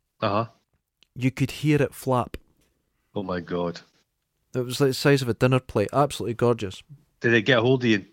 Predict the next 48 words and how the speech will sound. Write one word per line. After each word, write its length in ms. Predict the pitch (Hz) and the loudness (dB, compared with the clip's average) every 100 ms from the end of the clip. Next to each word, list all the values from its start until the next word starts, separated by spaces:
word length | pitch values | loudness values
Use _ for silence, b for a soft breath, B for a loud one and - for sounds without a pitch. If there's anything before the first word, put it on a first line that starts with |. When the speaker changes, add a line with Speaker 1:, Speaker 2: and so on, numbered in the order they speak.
| - | -6
Speaker 1:
try 140 | 113 | -2
and 100 | 104 95 _ _ | -2 -6 _ _
carry 320 | - 110 110 | -2 0 0
off? 360 | 110 98 - - _ _ _ - | 0 -2 -6 -16 _ _ _ -6
Speaker 2:
Eh, 300 | 135 151 123 | -2 0 2
no, 200 | 143 139 | 4 6
I, 120 | 147 | 4
tr-, 140 | - - | 0 -2
I 120 | 143 | 0
tried 280 | - 139 - | 0 0 -2
to 60 | |
put 160 | - - | -2 -2
a 40 | |
lead 260 | 107 117 135 | 0 0 0
on 140 | 123 | 0
it 100 | 110 | -2
so 60 | - | 0
Speaker 1:
There 100 | 117 | 2
Speaker 2:
I 20 | 117 | 4
could 100 | 127 | 4
keep 100 | 123 | 4
Speaker 1:
wouldn't 100 | 117 | 4
Speaker 2:
it 40 | |
as 60 | 113 | 4
Speaker 1:
be 40 | |
Speaker 2:
a 40 | 107 | 4
Speaker 1:
much 120 | 107 | 4
Speaker 2:
pet. 180 | 123 107 | 4 2
Speaker 1:
eating 260 | 104 95 | -2 0
on 140 | 98 95 | 0 2
your, 200 | 98 90 - | 2 2 -2
wouldn't 380 | 101 101 123 123 | -8 -2 0 2
be 100 | 101 | 0
much 300 | 92 95 - | 0 -2 -2
eating 220 | 101 90 | -4 -4
on 140 | 92 90 | -4 -6
your 160 | 90 | -6
face, 400 | 82 92 87 - - | -6 -6 -6 -6 -10
though. 180 | - - | -12 -8
Speaker 2:
Oh, 240 | 117 113 - | -6 -6 -4
God, 280 | 120 120 | -4 -4
and 120 | - 117 | -4 -4
I've 160 | 117 | -2
lost 320 | 117 110 - 110 | 0 -2 -2 -4
even 200 | 104 95 | -2 0
more 220 | 101 117 | 2 2
weight, 260 | 110 101 | 0 -2
man. 300 | - 95 92 | -2 -4 -6